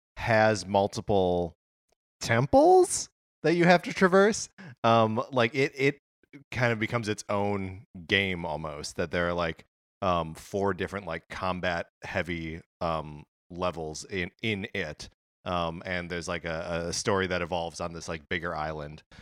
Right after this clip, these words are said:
Um, so, like, the game does get, like,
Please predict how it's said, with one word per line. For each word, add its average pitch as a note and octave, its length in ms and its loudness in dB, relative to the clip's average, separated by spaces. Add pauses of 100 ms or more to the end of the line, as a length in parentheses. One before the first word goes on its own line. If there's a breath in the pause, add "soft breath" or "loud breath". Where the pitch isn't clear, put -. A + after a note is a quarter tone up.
(180 soft breath)
Um, E2 440 -4
so, G2 300 0
like, F#2+ 240 -2
the A2 80 -4
game A#2 240 0
does G2 300 -4
get, F2 240 -6 (500)
like, F2+ 160 0